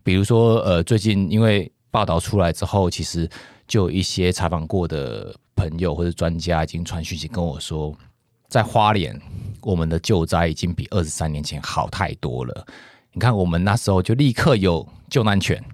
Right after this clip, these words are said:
可以赶快进去确认那个人在哪里，怎么样去把他捞出来。然后有民间专家就传那个三D图给我说，他们立刻就可以用空拍机把整个倒下的建筑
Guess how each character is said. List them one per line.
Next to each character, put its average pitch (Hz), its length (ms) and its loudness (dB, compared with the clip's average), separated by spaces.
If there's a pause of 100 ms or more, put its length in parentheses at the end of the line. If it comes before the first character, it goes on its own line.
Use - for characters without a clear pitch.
(320)
可 110 220 4
以 117 100 4
赶 80 200 0
快 110 180 4
进 104 180 0
去 104 160 0
确 107 300 2
认 98 160 4
那 98 80 4
个 95 100 -2
人 78 220 -2
在 87 160 0
哪 76 280 -2
里， 82 200 -4 (500)
怎 - 140 -6
么 78 80 -2
样 98 160 4
去 104 100 0
把 76 160 -4
他 82 260 0
捞 90 340 2
出 85 260 2
来。 50 340 -2 (400)
然 90 120 0
后 95 360 0 (280)
有 98 160 2
民 92 180 2
间 98 160 0
专 101 160 4
家 104 60 4
就 110 100 2
传 90 240 -2
那 98 60 2
个 95 80 0
三 92 240 0
D 95 160 0
图 85 160 -2
给 90 160 0
我 78 100 0
说， 82 220 0
他 123 80 4
们 135 180 2
立 175 160 2
刻 127 220 2
就 113 100 -6
可 110 80 2
以 101 60 4
用 101 120 4
空 107 280 0
拍 98 200 4
机 92 380 -2 (520)
把 71 280 0
整 78 280 -6
个 82 140 -2 (280)
倒 76 200 0
下 90 300 2
的 65 260 -8 (160)
建 85 240 0
筑 - 280 -10